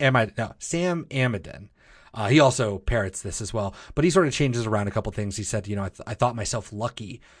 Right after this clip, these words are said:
for to be alive. I looked around, no one I could see that I could compare with pretty Sari." So he is looking around, but nobody he can see is as beautiful as his girl, right? So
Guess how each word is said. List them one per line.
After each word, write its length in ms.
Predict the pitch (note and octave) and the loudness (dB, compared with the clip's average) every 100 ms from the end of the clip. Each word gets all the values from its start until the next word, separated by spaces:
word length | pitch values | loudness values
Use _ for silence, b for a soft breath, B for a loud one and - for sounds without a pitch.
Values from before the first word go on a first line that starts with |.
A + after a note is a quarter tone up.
| B B | B B
for 280 | - B2+ A#2 | 0 2 2
to 120 | A2 | 0
be 140 | G#2+ | -4
alive. 460 | G2 F#2+ F#2+ F#2 F#2+ | -4 -6 -8 -8 -10
I 120 | G#2 | -8
looked 240 | G2+ F#2+ | -8 -6
around, 500 | G#2 F#2+ F#2+ F2+ F2+ | -6 -6 -6 -10 -10
no 180 | G2+ A2 | -4 -2
one 220 | A2+ G#2+ | -2 -2
I 100 | G2 | -2
could 220 | F#2 F#2+ - | -4 -8 -10
see 400 | - G2 F#2 - B B | -10 -10 -12 -14 B B
that 120 | - G2+ | -4 -4
I 80 | |
could 240 | G2+ A#2 - | -4 -8 -8
compare 720 | G#2+ G2 - G#2 E2+ E2 - _ _ _ | -6 -6 -6 -8 -10 -16 -20 _ _ _
with 220 | A2 F#2+ - _ | -14 -14 -16 _
pretty 440 | - G2 F#2 F2 _ | -6 -6 -8 -14 _
Sari." 680 | - - F2+ D#2 G#1+ - A#2+ _ B B B B B | -16 -14 -14 -16 -20 -20 -20 _ B B B B B
So 120 | B2+ | 4
he 100 | B2+ | 6
is 100 | C3+ | 6
looking 240 | B2+ B2+ A#2 | 4 2 0
around, 360 | G#2+ G2 F#2+ | 0 -2 -4
but 100 | A2+ | -4
nobody 240 | A2 A#2 A2 | -2 -2 -4
he 80 | - | -6
can 160 | A#2 | -6
see 480 | G#2+ - A#2 G#2 B2+ _ _ _ _ _ - _ | -4 -4 -4 -6 -10 _ _ _ _ _ -20 _
is 160 | A#2+ G#2 | -10 -8
as 120 | F#2+ | -12
beautiful 640 | G#2 G#2+ G#2+ - F2+ E2+ F2+ F2+ | -10 -8 -8 -10 -14 -14 -14 -14
as 160 | E2+ | -14
his 520 | - F#2 E2+ - - _ _ | -12 -12 -12 -12 -14 _ _
girl, 400 | G#2 F#2+ E2 F#2 | -10 -8 -10 -12
right? 240 | G2 F#2+ G2 | -10 -8 -8
So 240 | G2 F#2+ | -8 -10